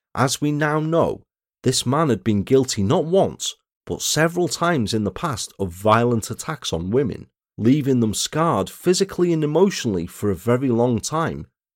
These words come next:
perhaps forever. It has possibly been sheer chance that his previous victims lived, until he attacked our daughter. May we appeal to those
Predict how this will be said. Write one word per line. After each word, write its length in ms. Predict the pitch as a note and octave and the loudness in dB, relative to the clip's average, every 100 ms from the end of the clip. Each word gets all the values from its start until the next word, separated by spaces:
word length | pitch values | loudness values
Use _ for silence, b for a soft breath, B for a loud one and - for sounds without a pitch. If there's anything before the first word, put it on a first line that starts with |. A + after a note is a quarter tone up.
| _ - | _ -8
perhaps 320 | A#2+ - - | -8 -6 -10
forever. 500 | - D#2+ G#2 G2+ D2+ _ _ _ _ _ _ _ _ - | -6 -4 -2 -4 -8 _ _ _ _ _ _ _ _ -2
It 100 | G#2+ | 0
has 140 | A2 - | 0 -2
possibly 600 | - F3+ - D3+ B2 G2+ | -2 -2 0 0 0 0
been 280 | A2 G#2 | 0 -2
sheer 400 | F#2+ - E3 E3+ | -2 -4 0 0
chance 580 | D#3 - G#3 G#2 - - - _ _ | 0 -2 -2 -2 -6 -10 -12 _ _
that 140 | - F#2 | -8 -6
his 100 | F2 | -6
previous 580 | - - C#3 B2+ G#2+ - | -4 0 0 2 -2 0
victims 540 | A2 - F#2+ E2 - | -6 -4 -6 -6 -6
lived, 440 | F2 A2+ - - - _ _ _ _ - | -6 -6 -6 -10 -20 _ _ _ _ -16
until 340 | D#2+ - D#3 | -10 -6 -4
he 120 | B2 | -4
attacked 480 | F2+ - - - - | -6 -6 -10 -10 -6
our 200 | F2 E2+ | -6 -6
daughter. 500 | E2 D#2+ F#2 G#2 D#2+ - _ _ _ _ _ _ _ _ _ _ | -8 -6 -6 -6 -12 -18 _ _ _ _ _ _ _ _ _ _
May 240 | G#2+ C3+ | 4 6
we 180 | C#3+ C#3+ | 6 4
appeal 440 | C#3 - A3+ F#3+ G#2+ | 4 2 4 4 2
to 160 | - | -2
those 380 | A#2 A2+ G2+ - | 0 0 0 -6